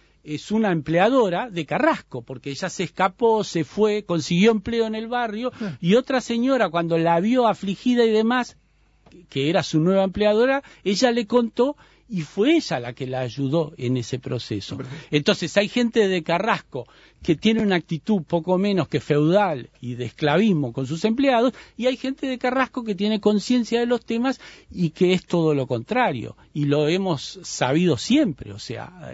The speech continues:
Speaker 1: ese tipo de cosas existen. Pero es preocupante.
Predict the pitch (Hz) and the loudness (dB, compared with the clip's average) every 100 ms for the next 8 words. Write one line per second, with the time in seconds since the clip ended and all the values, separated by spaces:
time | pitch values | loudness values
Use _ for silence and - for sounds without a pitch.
0 | - 160 - 170 196 196 139 226 - - | -6 -4 -2 -2 0 0 2 0 -2 -4
1 | 117 104 233 185 - 98 - - - _ | -8 -6 -4 -4 -6 -12 -14 -20 -20 _
2 | 160 165 262 - 320 202 165 202 156 - | 0 4 2 2 -2 -2 -2 0 -2 -6